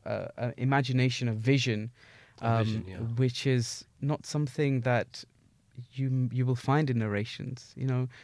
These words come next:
Speaker 1: you find factual things in narrations, but you don't find things that are,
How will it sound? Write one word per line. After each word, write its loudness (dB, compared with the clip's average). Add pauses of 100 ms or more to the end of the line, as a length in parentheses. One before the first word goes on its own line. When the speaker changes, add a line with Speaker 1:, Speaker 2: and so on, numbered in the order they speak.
Speaker 1:
you -2
find 0
factual 0
things -8
in -4
narrations, -4
but -12
you -4
don't -4
find -2
things -2
that 0
are, 4